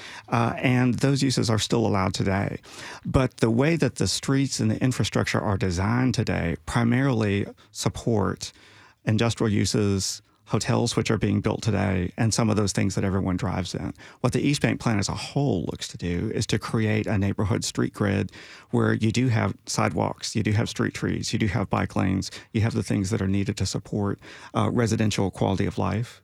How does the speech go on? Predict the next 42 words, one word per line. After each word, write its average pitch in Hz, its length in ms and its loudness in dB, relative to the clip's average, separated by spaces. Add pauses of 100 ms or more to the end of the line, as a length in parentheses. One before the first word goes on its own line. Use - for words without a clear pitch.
that 113 140 -2
you 104 80 -2
do 101 160 0
have 98 480 0
a, 95 440 0 (440)
uh, 104 220 0
East 117 260 0
Bank 110 180 0
mobility 120 440 2
hub 139 300 0
that - 140 2
would - 160 -2
connect, 104 520 0 (140)
uh, 95 220 0
the 107 120 -2
bike 107 260 0
lanes 113 240 2
that 107 100 0
are 107 40 0
planned 110 260 2
for 104 80 0
Woodland 110 360 2
Street, 110 320 0
as 98 140 0
well 101 180 2
as 92 100 0
about, 92 380 -2 (140)
uh, 87 200 0
I 95 100 -4
think - 180 -4
more 101 160 2
than 90 140 0
a 90 60 -2
dozen 95 300 0
miles 92 380 -2
of 104 120 -2
new 98 140 2
bike 92 280 -2
lanes 98 220 0
that - 100 -6
are 101 60 -4
planned, 95 520 0